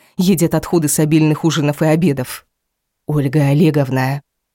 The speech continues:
я никогда не приму постриг ради вашего обогащения.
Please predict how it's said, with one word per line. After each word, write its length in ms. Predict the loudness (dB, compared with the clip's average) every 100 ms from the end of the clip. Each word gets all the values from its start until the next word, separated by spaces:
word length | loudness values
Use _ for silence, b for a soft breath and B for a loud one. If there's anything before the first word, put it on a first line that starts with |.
| -4
я 300 | -2 0 0
никогда 520 | 0 0 -2 0 0
не 120 | 0
приму 300 | 0 0 0
постриг 480 | 0 -4 -4 -6 -2
ради 240 | -2 0
вашего 400 | -2 -2 -2 -2
обогащения. 840 | 0 -2 -2 -4 -4 -4 -4 -6